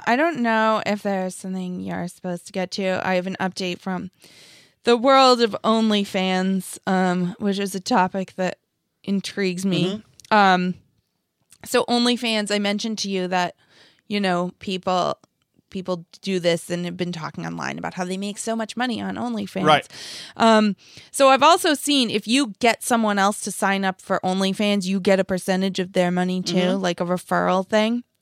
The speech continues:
Speaker 1: So, which is kind of pyramid scheme-ish, but okay. Like, meh. Um, but anyway, so the New York Times has a big report out saying that, um, people are struggling to make money on OnlyFans.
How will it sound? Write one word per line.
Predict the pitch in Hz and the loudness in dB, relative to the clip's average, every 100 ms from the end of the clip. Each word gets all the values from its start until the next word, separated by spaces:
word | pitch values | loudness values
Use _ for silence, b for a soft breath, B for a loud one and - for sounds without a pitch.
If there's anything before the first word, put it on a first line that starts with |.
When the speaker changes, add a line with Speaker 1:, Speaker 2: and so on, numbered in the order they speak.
| _ - | _ -14
Speaker 1:
So, | - 220 202 196 - _ | 0 4 6 4 -2 _
which | - 196 | -6 -6
is | 196 | -6
kind | - 220 202 | -6 -4 -4
of | 202 | -6
pyramid | 214 196 202 196 | -6 -6 -6 -8
scheme-ish, | - 208 208 208 | -10 -8 -6 -8
but | - - | -10 -6
okay. | 185 196 185 196 - | -6 -4 -4 -4 -8
Like, | 208 190 - | -12 -12 -12
meh. | 294 285 262 B B B B B - | -8 -8 -8 B B B B B 2
Um, | 233 220 | 2 4
but | 233 | 2
anyway, | 285 294 247 220 | 4 4 4 4
so | - 220 | 2 2
the | 208 226 | 4 2
New | 233 | 4
York | 277 262 | 0 0
Times | 254 226 220 | 0 0 0
has | 196 190 | -2 -2
a | 185 | 0
big | 185 180 - - | -2 -4 -12 -8
report | 190 190 - 185 180 | 0 0 2 0 2
out | 185 170 - | 2 2 -2
saying | - 196 185 180 185 | 0 2 2 0 0
that, | 180 - | -2 -2
um, | 185 180 175 175 - _ B B B B B B _ | 0 0 0 -4 -8 _ B B B B B B _
people | 233 208 | 0 4
are | 190 185 | 6 4
struggling | - 220 208 190 | 2 2 2 -2
to | 185 | -4
make | 175 | -2
money | 202 220 175 | 0 0 0
on | 151 | -4
OnlyFans. | 135 151 - - 50 - - | -6 -8 -10 -12 -12 -16 -20